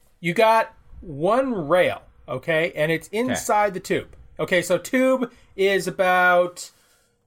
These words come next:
Speaker 1: I'm gonna say, a meter in diameter, okay?
Speaker 2: Okay.
Speaker 1: And along the bottom of this tube, you got a rail. And the
Speaker 2: Okay.
Speaker 1: rail,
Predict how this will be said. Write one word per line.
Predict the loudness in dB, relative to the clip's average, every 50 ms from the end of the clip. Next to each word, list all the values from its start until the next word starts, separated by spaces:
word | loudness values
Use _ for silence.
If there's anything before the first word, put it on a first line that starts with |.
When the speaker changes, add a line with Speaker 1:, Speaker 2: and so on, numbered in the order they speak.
| _ _ -12
Speaker 1:
I'm | -12 -10
gonna | -10 -10
say, | -12 -10 -6 -4 -2 0 0 0 -2 -2 -4 -4 -2 0 0
a | 0 0
meter | -2 -4 -6 -6 -4 -2 0 0 0 0
in | -2 -2
diameter, | 0 0 0 0 0 -2 -4 -6 -8 -14 -18 -20 -20 _ _ _ _ -6
okay? | -4 -2 0 2 2 2 2
Speaker 2:
Okay. | 0 -2 -6 _ _ _ _ _ _ _ _ 2
Speaker 1:
And | 2 4 4 4 4 2 0 0
along | 0 2 4 4 4 4 2
the | 0
bottom | 0 2 2 2 4 2 2
of | 0
this | -2 -4 -4
tube, | -2 -2 -2 -2 -2 -6 -10 -14 _ _ -12
you | -8 -2
got | 0 2 2
a | 2
rail. | 2 2 2 0 -2 -4 -10 _ _ _ _ _ _ _ _ _ _
And | 0 0 2 2 2 0 0
the | -2
Speaker 2:
Okay. | -2 0
Speaker 1:
rail, | 2 2 2 2 2 2 2 0 -2